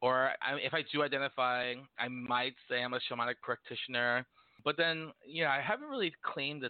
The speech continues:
title or the, the title of shaman necessarily, you know? I don't know.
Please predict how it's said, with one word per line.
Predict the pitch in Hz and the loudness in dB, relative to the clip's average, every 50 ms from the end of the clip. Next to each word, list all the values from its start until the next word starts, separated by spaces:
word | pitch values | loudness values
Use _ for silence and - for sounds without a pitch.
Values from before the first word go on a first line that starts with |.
| - - | -6 -4
title | - 131 127 123 123 120 | -2 0 0 0 0 -2
or | 120 117 117 117 113 117 117 117 117 117 120 117 113 | -2 -2 -2 -4 -2 -2 0 0 0 0 0 -2 -2
the, | 117 117 113 113 113 113 117 _ _ _ _ _ - _ | -2 -2 -2 -2 -4 -6 -12 _ _ _ _ _ -14 _
the | - 120 | -4 0
title | 131 139 135 135 | 2 4 4 4
of | 131 - | 4 4
shaman | - 127 123 120 117 113 | 4 4 4 4 2 -2
necessarily, | 117 120 107 123 - - 117 110 107 95 90 _ - - - | -4 -6 -8 -8 -8 -6 -4 -2 -2 -2 -4 _ -14 -16 -10
you | 123 117 | -8 -8
know? | 113 117 117 135 151 _ _ _ _ _ _ _ _ _ _ _ _ _ _ - | -6 -6 -8 -8 -10 _ _ _ _ _ _ _ _ _ _ _ _ _ _ -2
I | 127 | 0
don't | 123 117 | 0 2
know. | 113 113 | 0 0